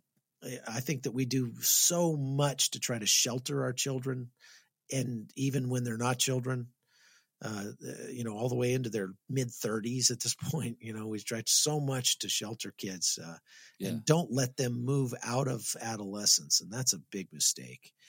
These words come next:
Speaker 1: Adolescence seems to be the end all and be all of American culture now. Even old men wanna be adolescents, you know, that
Speaker 2: Yeah, yeah.
Speaker 1: it, it's nothing more pitiful than seeing the,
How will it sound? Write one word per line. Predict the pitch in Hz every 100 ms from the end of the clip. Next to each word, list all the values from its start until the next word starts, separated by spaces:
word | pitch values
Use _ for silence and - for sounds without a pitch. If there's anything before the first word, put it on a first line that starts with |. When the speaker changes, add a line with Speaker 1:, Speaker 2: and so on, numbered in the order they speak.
| - -
Speaker 1:
Adolescence | 170 175 165 147 123 -
seems | 139 127
to | 120
be | 123
the | 113 110
end | 120 117
all | 113 98
and | 101
be | 123 127
all | 104 95
of | 92
American | 95 95 92 85
culture | - 92 98 80
now. | 76 69 76
Even | 92 98 90 - - - -
old | 139 156 120
men | 107 160 139 87
wanna | 98 90 85
be | 92
adolescents, | 90 87 85 90 - - - -
you | 85
know, | 82
that | 85 82 _
Speaker 2:
Yeah, | 92 85 78 - -
yeah. | 82 73 _
Speaker 1:
it, | 127 113 - _
it's | 120 101 - -
nothing | 101 135 131 110 98 95 123 113 - 117
more | 123 95
pitiful | - 135 123 - 95
than | 95 92
seeing | - 123 110 98
the, | 95 78